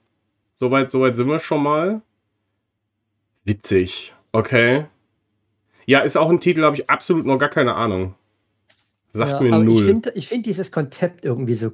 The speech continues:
Speaker 2: cool, ne? Weil das ist ja so ein bisschen wie, ähm, Orcs Must Die. Bloß, dass man halt selber raidet, das Teil.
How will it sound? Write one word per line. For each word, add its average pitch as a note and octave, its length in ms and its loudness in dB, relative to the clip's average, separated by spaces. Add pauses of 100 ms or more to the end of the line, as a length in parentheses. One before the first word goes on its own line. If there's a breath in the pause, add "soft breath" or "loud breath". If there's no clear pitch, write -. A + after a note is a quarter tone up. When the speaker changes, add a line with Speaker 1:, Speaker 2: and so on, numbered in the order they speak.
Speaker 2:
cool, A#2 260 -2
ne? G3 240 0
Weil D#3+ 340 0 (260 loud breath)
das G3 160 -2
ist B3 140 -4
ja C4 100 -2
so G3+ 120 2
ein F#3 180 0
bisschen F#3+ 520 0
wie, E3+ 240 2
ähm, D3+ 460 0
Orcs F3+ 320 0
Must C#3 300 0
Die. D4 280 -2 (920)
Bloß, G3+ 260 4
dass G3+ 180 2
man F3+ 160 2
halt F3 280 2
selber E3 420 2
raidet, B2+ 520 2 (140)
das - 180 -14
Teil. - 280 -12